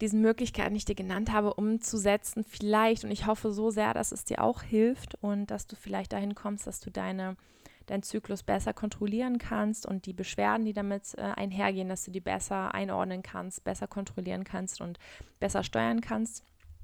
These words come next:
Und im Idealfall, so wie bei mir, dass diese Beschwerden irgendwann einfach weggehen, ja, oder zumindest die Schmerzen auf jeden Fall weggehen. Das ist ja für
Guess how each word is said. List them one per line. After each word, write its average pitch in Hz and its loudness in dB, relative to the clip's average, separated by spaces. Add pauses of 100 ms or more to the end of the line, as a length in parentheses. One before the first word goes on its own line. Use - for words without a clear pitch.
(340)
Und 196 -2
im 214 0
Idealfall, 202 4
so 202 0
wie 196 -2
bei 196 -4
mir, 196 -2 (460)
dass 208 2
diese 202 -8
Beschwerden 196 0
irgendwann 208 -6
einfach 196 -8 (100)
weggehen, 175 -8 (100)
ja, 185 0
oder - -2
zumindest - -4
die 185 0
Schmerzen 214 0
auf 202 -4
jeden 202 -4
Fall 190 -2
weggehen. 196 -4
Das 190 -6
ist 196 -6
ja 202 0
für 196 -4